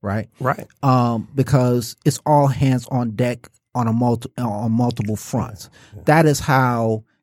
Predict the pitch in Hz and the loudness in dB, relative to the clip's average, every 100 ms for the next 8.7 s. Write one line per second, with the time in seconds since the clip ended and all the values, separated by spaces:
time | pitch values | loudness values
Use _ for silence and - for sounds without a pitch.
0 | - 123 117 - 135 127 120 113 110 113 | -4 -4 -4 -2 2 4 4 2 2 0
1 | 110 _ - 104 113 - - - - 113 | 0 _ -6 -4 -6 -8 -12 -10 -2 -2
2 | - 139 - - - 110 - 147 131 123 | 2 0 0 -14 -14 -14 -2 4 4 4
3 | 120 113 - _ 135 127 127 143 127 120 | 2 -4 -8 _ -2 0 0 0 0 0
4 | 143 143 113 127 131 113 - _ 131 135 | -2 -2 -2 2 2 2 -8 _ 0 2
5 | 117 110 - 113 135 - 113 110 - - | 2 -4 -2 0 -2 -2 -2 -2 -4 -8
6 | - 120 - 127 131 117 127 113 113 110 | -4 -4 0 2 2 4 2 2 0 2
7 | 113 113 156 123 120 110 110 - 113 113 | 0 0 -2 -2 0 2 0 -4 -6 -4
8 | - 117 - 110 107 107 104 | -2 -4 -4 -4 -2 -2 -4